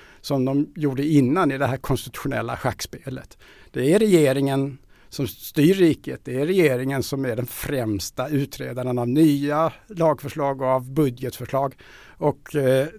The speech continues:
så kommer det att fortsätta vara. Det är den primära förslagsställaren och det är framförallt regeringsförslag som kommer att bli riksdagens beslut. Det tror jag kommer att hålla i sig.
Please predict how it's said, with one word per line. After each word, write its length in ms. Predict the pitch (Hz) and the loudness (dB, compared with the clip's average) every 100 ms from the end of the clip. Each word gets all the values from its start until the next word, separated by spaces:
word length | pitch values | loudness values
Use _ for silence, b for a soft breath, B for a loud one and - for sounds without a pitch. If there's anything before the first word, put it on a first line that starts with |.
| 202 208 | -10 -6
så 200 | - 175 | 0 0
kommer 260 | - 175 147 | 4 4 4
det 60 | |
att 80 | 113 | 0
fortsätta 580 | - 160 - - - 160 | -2 -2 -4 -14 -10 -6
vara. 180 | 165 131 | -4 -2
Det 160 | 160 | -2
är 60 | 143 | 0
den 140 | 143 | 0
primära 800 | - - 160 185 190 104 101 135 | 0 2 4 4 2 0 -2 -4
förslagsställaren 1000 | - - 185 123 - 120 113 123 123 120 | -4 -2 0 0 -4 -10 -10 -10 -6 -6
och 60 | |
det 60 | 123 | -6
är 40 | |
framförallt 480 | - 135 143 147 107 | -4 -4 -2 -4 -4
regeringsförslag 920 | 131 147 139 110 107 92 113 - 120 - | -2 0 2 0 -4 -8 -10 -6 -6 -6
som 120 | 110 | -6
kommer 360 | - 123 110 | -2 -2 -2
att 60 | 123 | -8
bli 300 | 127 131 220 | -4 -4 -2
riksdagens 480 | 185 143 - 135 - | -4 -8 -8 -12 -12
beslut. 440 | 147 151 135 - B B B B B B | -14 -14 -16 -20 B B B B B B
Det 280 | 180 220 196 | 2 4 4
tror 320 | - 165 139 | 4 2 2
jag 240 | 131 143 | 2 0
kommer 260 | - 135 123 | 2 4 4
att 100 | 113 | 2
hålla 240 | 123 135 | 0 -2
i 260 | - 208 202 | -2 -2 -2
sig. 300 | - 120 123 | -4 -10 -12